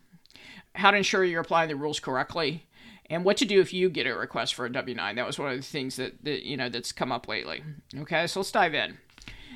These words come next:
So let's talk about who gets a ten ninety-nine N E C and who doesn't. So individuals, so I'm, I'm talking about this right now from the perspective of who do you, as a business owner, issue a ten ninety-nine to. We'll talk a little bit later about who you would get a ten,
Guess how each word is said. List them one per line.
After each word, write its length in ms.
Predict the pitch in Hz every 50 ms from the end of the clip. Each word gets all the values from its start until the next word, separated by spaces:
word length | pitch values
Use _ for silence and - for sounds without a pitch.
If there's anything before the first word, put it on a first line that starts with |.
| 214 -
So 160 | - - 240
let's 160 | 262 247 -
talk 200 | - 330 311 320
about 320 | - 254 233 202 180 180 175
who 120 | 226 220
gets 220 | 190 208 196 - 196
a 40 |
ten 220 | 156 - 202 180 180
ninety-nine 600 | 180 175 175 175 170 156 151 147 147 147 143 143
N 140 | 98 143 151
E 80 | 147 -
C 240 | - - 147 131
and 80 | 131 131
who 120 | 127 127
doesn't. 300 | 113 95 - 131 - - - - - - _ _ - - - - 247 240 214 - - -
So 560 | - - 185 175 175 165 156 - - - - _ - - -
individuals, 840 | 165 202 254 349 302 226 185 - 175 139 123 156 190 - - - - - _ _ _ _ - - - _ _ -
so 160 | - - 151
I'm, 80 | 135 123 -
I'm 120 | 180 185 180
talking 280 | - 254 294 302 302
about 220 | 202 175 160 - -
this 180 | 175 160 -
right 160 | 175 165 139
now 180 | 143 151 147 147
from 360 | - - 151 131 123 127 - - -
the 80 | 131 131
perspective 480 | - 170 127 - 170 147 - 147 147
of 60 | 135 131 - -
who 140 | - 262 269
do 80 | 226 240
you, 440 | 185 147 135 135 104 101 73 - - - - - - - - - _ _ -
as 180 | 139 151 -
a 60 | 196
business 420 | 175 151 175 156 - 135 123 127 -
owner, 320 | 98 104 98 117 120 98 -
issue 400 | - 156 151 - - 135 131 113 -
a 80 | -
ten 200 | - - 123 107
ninety-nine 480 | 107 113 110 104 85 87 82 95 92 78
to. 280 | - 92 82 - - -
We'll 120 | - 139 165
talk 180 | - 208 190
a 40 | 208
little 180 | 185 170 170 151
bit 140 | 143 95 87
later 240 | 135 143 139 143
about 220 | 127 113 113 113 -
who 160 | - 170 190
you 240 | 175 160 143 139 147
would 120 | 160 151 135
get 120 | 165 156
a 60 | 151
ten, 340 | 147 190 160 165 156 165